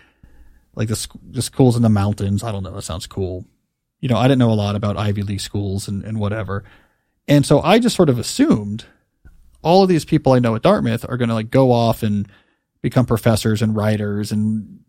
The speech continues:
journalists and start cool companies and just, like, do really interesting stuff because, like, these are all really interesting people targeting these schools. I just remember being so surprised by how many of my friends, and I really think it was fifty percent.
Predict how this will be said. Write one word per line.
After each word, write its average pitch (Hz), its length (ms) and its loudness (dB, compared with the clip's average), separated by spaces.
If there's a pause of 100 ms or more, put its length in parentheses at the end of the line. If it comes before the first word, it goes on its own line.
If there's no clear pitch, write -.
(400)
journalists 117 720 2
and 104 140 -2
start 117 300 2
cool 117 160 2
companies 110 460 4
and 143 80 0
just, 202 180 4
like, 185 160 2
do 151 160 8
really 156 260 4
interesting 135 300 0
stuff - 240 2
because, 139 180 0
like, 143 140 2
these 160 160 4
are 160 80 6
all 165 100 6
really 156 240 6
interesting 143 320 0
people 131 240 0
targeting 120 320 0
these 110 140 0
schools. - 260 2
I 151 80 -4
just 214 140 -2
remember 220 280 2
being 180 160 0
so 156 180 2
surprised 147 640 0
by 110 260 0 (500)
how 180 180 4
many 196 140 4
of 180 60 2
my 156 100 4
friends, 113 280 2
and 127 60 4
I 131 100 4
really 202 220 4
think 160 220 -2
it 131 40 2
was 113 140 0
fifty 120 240 -4
percent. 104 340 -8